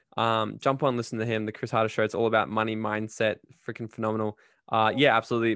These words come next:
My show, Dream Out Loud. <laughs> Uh, that's, I'm pretty biased, um, but I think that's good. Um, and my other mate, Joel Brown, Addicted to Success.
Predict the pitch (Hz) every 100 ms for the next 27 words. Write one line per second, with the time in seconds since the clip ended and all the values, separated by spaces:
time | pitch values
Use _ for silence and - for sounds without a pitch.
0 | 104 113 117 117 117 110 110 120 120 113
1 | 110 107 143 160 - - _ _ - -
2 | 113 110 - - 117 - - - _ -
3 | 110 113 120 113 110 110 117 - - _
4 | - 113 110 107 107 - 113 110 104 -
5 | 113 107 110 - 117 - _ _ _ _
6 | _ - 131 131 131 123 120 _ - 131
7 | 135 135 135 123 - 135 135 160 147 123
8 | 127 120 - 113 127 120 110 113 117 110
9 | - _ 117 117 123 123 117 113 - -
10 | 117 107 - -